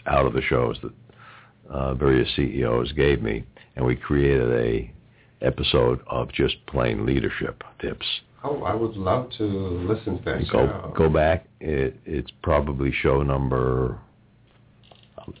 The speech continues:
Speaker 1: I'm thinking aloud here, uh, one oh one or show number ninety-nine
Speaker 2: Okay.
Speaker 1: on, on leadership. And, uh, today's show is show number one ninety-seven.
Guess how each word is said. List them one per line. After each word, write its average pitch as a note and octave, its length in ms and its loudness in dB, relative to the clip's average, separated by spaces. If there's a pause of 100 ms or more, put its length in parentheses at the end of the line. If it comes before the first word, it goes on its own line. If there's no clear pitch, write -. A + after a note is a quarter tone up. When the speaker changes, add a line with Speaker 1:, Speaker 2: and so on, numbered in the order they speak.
Speaker 1:
I'm A#1+ 140 -4
thinking C2 400 0
aloud B1+ 400 4
here, G#1+ 340 -4 (560)
uh, - 240 -6
one C2 300 2
oh C2+ 120 6
one C#2+ 380 4
or A1 200 0 (280)
show C#2 120 0
number B1 300 0
ninety-nine C2 800 -2 (240)
Speaker 2:
Okay. - 160 -2
Speaker 1:
on, C2+ 140 4
on C#2+ 220 2
leadership. D2 520 2 (540)
And, C2+ 240 2 (480)
uh, C2+ 100 -4
today's F2 320 4
show C#2 280 2
is C2+ 180 0
show C#2+ 200 2
number B1+ 420 0
one B1 240 0
ninety-seven. C2 840 0